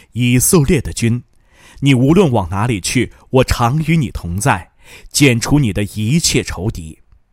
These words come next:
耶和华也给出了不让大卫建造殿宇的原因。大卫打过许多仗，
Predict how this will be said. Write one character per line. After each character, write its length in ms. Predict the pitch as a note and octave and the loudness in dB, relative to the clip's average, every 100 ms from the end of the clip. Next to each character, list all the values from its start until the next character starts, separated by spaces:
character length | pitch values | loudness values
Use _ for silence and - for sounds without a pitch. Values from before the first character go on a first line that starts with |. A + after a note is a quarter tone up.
| _ _ _ _ _ _ _ _ | _ _ _ _ _ _ _ _
耶 100 | - | 2
和 140 | F3+ F#3 | 2 2
华 220 | D3+ C3+ | 2 2
也 120 | C#3+ | 2
给 200 | D3 A#2 | 2 0
出 180 | G#2 D3+ | 2 2
了 140 | C3 | 2
不 180 | G2+ C3 | 2 0
让 160 | C#3 B2+ | 2 2
大 160 | D3 | 0
卫 180 | A2+ B2+ | 0 0
建 220 | A#2 C#3 | 0 0
造 140 | A#2+ A2+ | 0 0
殿 280 | - F3 A#2 | 2 0 0
宇 120 | F#2+ | -4
的 100 | F#2 | -4
原 260 | G2 G2+ | -4 -2
因。 220 | A2+ C#3+ D#3+ _ _ _ _ _ _ _ | 0 -2 -4 _ _ _ _ _ _ _
大 200 | E3+ A#2 | 2 2
卫 160 | A#2+ A#2+ | 2 0
打 200 | G2 F2 | -2 -2
过 120 | G#2+ | -2
许 180 | - G2+ | -2 -2
多 160 | A2 | -2
仗， 240 | C3+ A2 | 0 -2